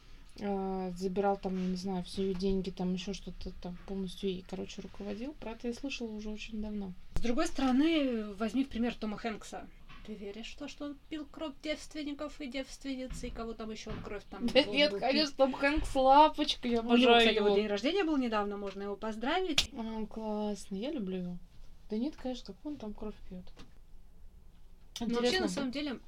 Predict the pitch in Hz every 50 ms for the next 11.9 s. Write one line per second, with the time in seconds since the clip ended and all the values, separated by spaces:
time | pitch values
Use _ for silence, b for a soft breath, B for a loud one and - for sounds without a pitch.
0 | - - - - - - - - - - - - - - - - - 220 190 -
1 | 240 247 254 302 302 - - 214 202 190 - - 208 214 220 220 220 220 220 214
2 | 208 202 - - - 202 202 208 - 226 208 - - 214 - - 254 240 202 202
3 | 190 180 - - 185 190 190 196 - - - 202 190 175 B B B B B B
4 | B B B B - 202 202 214 208 226 226 226 226 - - 214 220 214 214 214
5 | 208 - - 196 202 185 - 202 196 190 185 - - 202 196 190 190 185 185 185
6 | - - - 196 190 196 - - - 208 190 - - 185 208 202 196 196 196 196
7 | 190 196 196 196 185 185 208 214 208 220 285 349 381 294 233 247 254 214 190 -
8 | 202 185 175 185 - - - - - - - - - - 311 302 262 226 220 -
9 | 220 - - 208 202 - 208 202 - 226 208 175 196 185 185 - - 226 220 -
10 | - - 359 381 359 - - 226 220 - 226 220 208 208 202 196 202 196 180 214
11 | 208 202 214 208 202 202 196 202 190 196 196 185 185 180 180 175 170